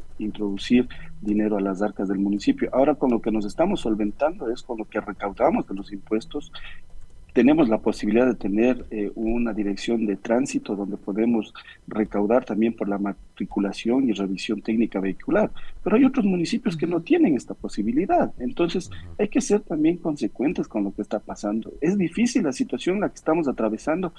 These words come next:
Speaker 1: pero hay que buscar mecanismos, eh, objetivos
Speaker 2: Ujú.
Speaker 1: que nos ayuden a solventar.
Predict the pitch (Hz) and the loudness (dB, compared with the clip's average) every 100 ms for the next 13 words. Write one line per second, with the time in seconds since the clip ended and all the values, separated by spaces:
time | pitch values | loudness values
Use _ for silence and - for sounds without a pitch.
0 | - - - 339 - 349 233 233 262 254 | -16 -6 0 0 2 4 4 4 4 4
1 | - 147 180 262 254 - - - 120 113 | 2 2 4 6 6 2 -6 -2 0 2
2 | 131 123 - 95 143 220 262 131 - 185 | 0 0 -2 -2 -2 -2 -2 -4 -8 -8
3 | 156 170 135 127 120 120 180 202 127 117 | -6 -2 0 2 2 4 4 4 2 0
4 | 110 107 104 - 214 | 0 0 0 2 2